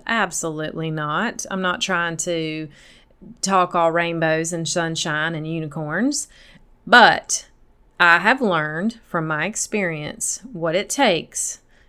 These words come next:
to walk out this journey, because I was where you may be now.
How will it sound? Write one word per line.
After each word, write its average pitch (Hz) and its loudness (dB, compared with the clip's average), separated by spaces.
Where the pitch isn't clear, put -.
to 196 0
walk 165 4
out 156 0
this 156 -4
journey, 156 -6
because 170 -2
I 220 8
was 170 2
where 180 4
you 220 6
may 240 6
be 247 4
now. 190 2